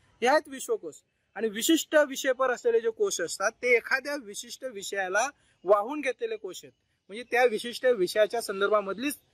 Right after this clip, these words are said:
संपूर्ण माहिती त्या कोशमध्ये असेल. जसं भारतीय संस्कृतीचा कोश आहे, व्यायाम शब्दकोश आहे, ह्या विश्वकोशांमध्ये भारतीय संस्कृती संदर्भात सापडेल किंवा व्यायाम ह्या प्रकारावरच सगळी माहिती असेल.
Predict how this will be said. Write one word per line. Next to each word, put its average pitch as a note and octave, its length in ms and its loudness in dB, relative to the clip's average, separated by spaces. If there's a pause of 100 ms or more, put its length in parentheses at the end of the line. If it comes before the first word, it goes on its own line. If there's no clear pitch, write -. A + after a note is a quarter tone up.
(260)
संपूर्ण A#3 420 4
माहिती G#3 320 0
त्या G#3 120 -2
कोशमध्ये F3 500 -4
असेल. C3+ 260 -8 (540)
जसं - 200 6
भारतीय A3+ 580 -2
संस्कृतीचा A3+ 640 -8
कोश G3 280 -12
आहे, E3 200 -10 (440)
व्यायाम G#3+ 340 4
शब्दकोश G3+ 600 -8
आहे, D#3+ 200 -8 (260)
ह्या C4 440 2 (680)
विश्वकोशांमध्ये G3+ 920 0 (100)
भारतीय F3+ 360 -6
संस्कृती G3+ 520 -4
संदर्भात G3+ 480 2
सापडेल D#3+ 380 -2 (340)
किंवा A#3 220 8 (220)
व्यायाम G3 280 4
ह्या A#3+ 120 -4
प्रकारावरच G3+ 580 -2
सगळी F3 220 -6
माहिती D3 260 -10
असेल. - 240 -14